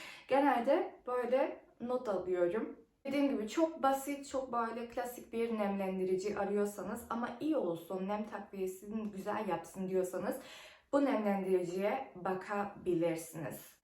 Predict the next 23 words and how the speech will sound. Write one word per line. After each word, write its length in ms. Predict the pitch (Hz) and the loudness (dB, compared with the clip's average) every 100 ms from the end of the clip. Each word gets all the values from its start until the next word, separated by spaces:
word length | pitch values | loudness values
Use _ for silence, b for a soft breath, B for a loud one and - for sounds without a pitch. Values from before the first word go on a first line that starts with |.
| - | 0
Darphin'in 720 | 254 247 302 - 254 247 262 | 6 8 8 6 0 2 0
iki 240 | - 220 - | -2 -8 -6
tane 400 | 254 214 214 214 | 0 0 0 0
nemlendiricisini 1000 | 202 196 196 185 190 185 185 - 208 202 | 0 -2 -4 -4 -4 -4 -8 -8 -6 -4
biliyorum. 480 | 185 180 180 202 226 | -2 0 0 0 -4
Çünkü 380 | 214 208 214 | -6 -6 -4
dediğim 320 | 190 185 196 190 | -2 -2 -2 -4
gibi 180 | 185 | -4
makyözlük 640 | 254 220 202 196 185 202 196 | -2 -2 -2 -4 -6 -6 -6
yapıyordum 540 | 175 175 175 165 165 | -6 -4 -4 -4 -4
bir 100 | 165 | -2
zamanlar. 640 | 170 165 165 165 214 285 B B B B B | -2 -4 -4 -4 -2 -2 B B B B B
Bir, 440 | 220 285 311 - - | -2 0 0 -4 -4
e, 680 | 190 185 180 170 170 - - - | 0 2 2 2 0 -4 -10 -8
Hydra 320 | 269 302 233 | -4 -2 -2
Skin 280 | - 214 202 | -4 -2 -2
Light, 440 | 180 190 240 - | 0 0 0 -4
bir 80 | 202 | -6
de 80 | 208 | -4
Hydra 360 | 202 208 202 | -4 -4 -4
Skin 380 | 202 - 196 202 180 | -4 -6 -4 -2 0
Rich 320 | 196 202 - | -2 -2 -4
var. 320 | 165 190 269 | -2 0 -2